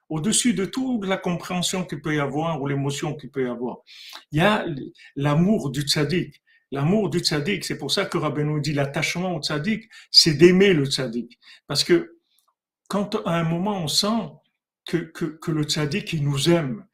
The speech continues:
c'est ça qui nous, qui nous attire le plus. Et ça, il y a rien au monde qui, qui,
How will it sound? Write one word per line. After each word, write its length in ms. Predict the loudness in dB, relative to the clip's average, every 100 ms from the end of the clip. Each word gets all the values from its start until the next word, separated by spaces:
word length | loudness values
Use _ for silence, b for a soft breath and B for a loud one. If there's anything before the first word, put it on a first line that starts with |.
| _
c'est 160 | -4 -2
ça 180 | -2 -2
qui 180 | 0
nous, 220 | 0 0 -4
qui 160 | -4
nous 220 | -2 -2
attire 360 | -2 -2 -4 -4
le 140 | -6
plus. 400 | -8 -10 -10 -16 b b b
Et 80 | -2
ça, 240 | 0 2 4
il 80 |
y 20 | 4
a 60 |
rien 200 | 4 2
au 140 | 2 0
monde 300 | 0 -2 -4
qui, 220 | -8 -8
qui, 280 | -8 -8